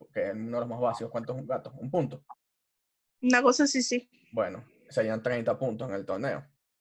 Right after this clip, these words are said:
Speaker 1: Pero te estoy hablando del, del gato que es el más básico. Probablemente hubo
Speaker 2: Sí, el
Speaker 1: muchos
Speaker 2: gato
Speaker 1: puntos.
Speaker 2: blanco, el, el de las ciudades, el normal.
Speaker 1: Exacto, pero creo que hay personas que hicieron hasta tres mil,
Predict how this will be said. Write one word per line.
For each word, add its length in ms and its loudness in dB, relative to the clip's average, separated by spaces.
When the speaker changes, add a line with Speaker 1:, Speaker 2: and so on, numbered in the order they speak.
Speaker 1:
Pero 160 8
te 60 2
estoy 140 2
hablando 300 4
del, 200 4
del 160 2
gato 280 2
que 80 -8
es 60 0
el 60 -2
más 140 -2
básico. 560 2
Probablemente 420 4
hubo 100 4
Speaker 2:
Sí, 80 8
el 60 12
Speaker 1:
muchos 140 8
Speaker 2:
gato 300 8
Speaker 1:
puntos. 40 6
Speaker 2:
blanco, 540 6
el, 200 -2
el 320 -4
de 200 4
las 220 2
ciudades, 460 4
el 160 -4
normal. 400 0
Speaker 1:
Exacto, 500 0
pero 340 2
creo 220 2
que 100 2
hay 60 2
personas 480 -2
que 120 -6
hicieron 340 -2
hasta 320 -8
tres 200 -4
mil, 480 -6